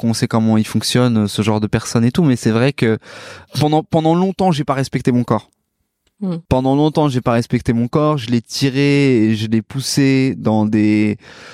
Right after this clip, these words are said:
Speaker 1: dans ses retranchements, aussi bien au niveau de l'entraînement que de la fatigue,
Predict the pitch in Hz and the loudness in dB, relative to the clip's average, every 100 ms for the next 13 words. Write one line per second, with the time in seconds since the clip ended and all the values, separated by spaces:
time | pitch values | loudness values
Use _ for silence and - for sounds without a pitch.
0 | - 113 123 131 - 123 123 - 123 - | -16 -4 -2 -2 -2 -2 -2 -2 -4 -2
1 | 151 151 139 - 139 131 139 131 127 123 | -2 0 -2 -2 -4 0 0 0 0 0
2 | 120 127 120 120 117 - 131 123 131 131 | 0 0 2 2 0 -2 -2 0 0 0
3 | 131 123 107 107 - 120 - 131 127 104 | 0 -2 -2 -2 -2 -6 -2 -2 0 -2